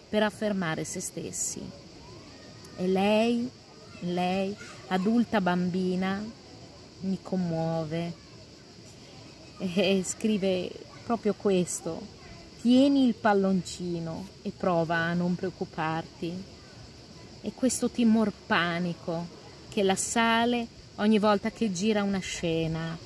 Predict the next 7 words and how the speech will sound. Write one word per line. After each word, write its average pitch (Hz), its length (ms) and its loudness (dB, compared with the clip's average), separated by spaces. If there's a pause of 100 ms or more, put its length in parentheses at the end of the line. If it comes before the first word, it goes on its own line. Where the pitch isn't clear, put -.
(280)
insicura 214 720 2
cronica, 165 880 0 (840)
con 247 240 4
questo 262 320 2
terrore 269 1000 2
di 202 340 4
deludere. 165 840 4